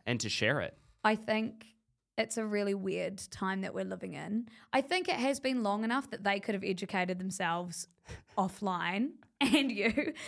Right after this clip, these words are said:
Speaker 2: No, it has
Speaker 1: <laughs>
Speaker 2: been long
Speaker 1: That's
Speaker 2: enough
Speaker 1: fair.
Speaker 2: that they could have
Speaker 1: Yeah.
Speaker 2: educated themselves offline, and they could show people where they went to educate themselves without having to
Speaker 1: Mm-hmm.
Speaker 2: give an opinion.
Speaker 1: Oh, Sam Altman got fired.
Speaker 2: Yeah, I know.
Speaker 1: That's crazy.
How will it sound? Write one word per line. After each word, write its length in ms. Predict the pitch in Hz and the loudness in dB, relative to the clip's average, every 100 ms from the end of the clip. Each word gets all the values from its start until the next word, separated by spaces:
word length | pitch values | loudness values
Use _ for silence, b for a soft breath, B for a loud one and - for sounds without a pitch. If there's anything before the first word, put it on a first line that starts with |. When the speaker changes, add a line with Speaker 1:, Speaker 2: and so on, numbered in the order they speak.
| 339 226 | -8 4
Speaker 2:
No, 120 | 220 | 8
it 140 | 233 | 8
has 280 | - 247 196 | 8 6 6
Speaker 1:
<laughs> 0 | |
Speaker 2:
been 120 | 208 214 | 4 4
long 140 | 208 | 4
Speaker 1:
That's 60 | 277 | 4
Speaker 2:
enough 120 | 247 | 4
Speaker 1:
fair. 120 | 117 | 4
Speaker 2:
that 140 | 233 | 4
they 140 | 220 214 | 2 2
could 120 | 226 | 2
have 80 | 220 | 4
Speaker 1:
Yeah. 140 | 220 202 | 4 6
Speaker 2:
educated 180 | 214 202 | 4 2
themselves 320 | 202 202 190 | 0 0 2
offline, 560 | 190 185 196 185 185 190 - | -2 0 2 2 0 0 0
and 400 | 196 190 185 - b b _ | 2 2 0 -4 b b _
they 140 | 214 | 2
could 160 | 202 208 | 2 -2
show 360 | - - 208 220 | 0 4 6 6
people 400 | 214 220 233 208 | 0 0 0 2
where 200 | 196 190 | 2 2
they 120 | 196 | 0
went 520 | 185 190 285 - - - | 0 0 -2 -2 -12 -8
to 140 | 233 | 0
educate 400 | 196 185 214 214 | 0 2 0 0
themselves 540 | 226 220 240 370 - - | 0 0 2 0 -2 -2
without 280 | 214 208 - | 2 2 2
having 260 | 185 202 190 | 0 0 0
to 80 | |
Speaker 1:
Mm-hmm. 80 | 196 | 0
Speaker 2:
give 260 | 185 190 185 | 0 0 2
an 80 | 185 | 0
opinion. 720 | 180 - 220 220 - 247 285 B B _ _ _ _ _ - | 0 0 -2 -2 -4 -4 -4 B B _ _ _ _ _ -4
Speaker 1:
Oh, 40 | |
Sam 280 | 101 - 98 | -2 0 -2
Altman 280 | 95 90 - | 0 -2 -4
got 180 | - - | -6 -6
fired. 400 | - - - 120 - _ - | -4 -4 -4 -8 -12 _ -6
Speaker 2:
Yeah, 300 | 196 220 196 - - | -2 -2 -4 -8 -8
I 60 | |
know. 260 | 202 214 196 | -6 -6 -6
Speaker 1:
That's 200 | - - | -8 -8
crazy. 440 | - - - - | -8 -10 -12 -18